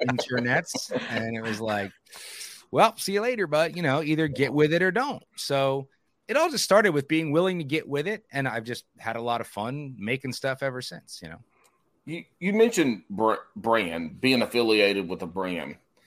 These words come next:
Speaker 1: Mm-hmm.
Speaker 2: I come from a sales background. And so we all have our own brand. And what, what Twitter, what Twitter allowed a lot of folks to do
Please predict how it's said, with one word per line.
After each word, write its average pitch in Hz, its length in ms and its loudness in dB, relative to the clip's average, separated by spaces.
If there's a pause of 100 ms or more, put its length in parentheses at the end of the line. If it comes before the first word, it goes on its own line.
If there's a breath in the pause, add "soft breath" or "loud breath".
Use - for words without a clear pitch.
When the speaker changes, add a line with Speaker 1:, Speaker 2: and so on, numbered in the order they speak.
Speaker 1:
Mm-hmm. 151 300 -4
Speaker 2:
I - 40 0
come 202 220 4
from 147 220 8
a 110 180 8
sales 117 560 4
background. 98 840 2 (320)
And 117 160 0
so 113 400 4 (240)
we - 300 0
all 113 680 8 (220)
have 113 500 2 (100)
our 123 220 8
own 156 220 4
brand. 90 480 -8 (760 soft breath)
And 123 360 4
what, 123 320 4 (160)
what 113 280 -6
Twitter, 160 680 4 (160)
what 127 220 -4
Twitter 151 340 4
allowed 117 500 6 (300)
a 113 40 -2
lot 117 200 4
of 113 100 -4
folks 117 260 -2
to 117 120 -8
do 104 380 -2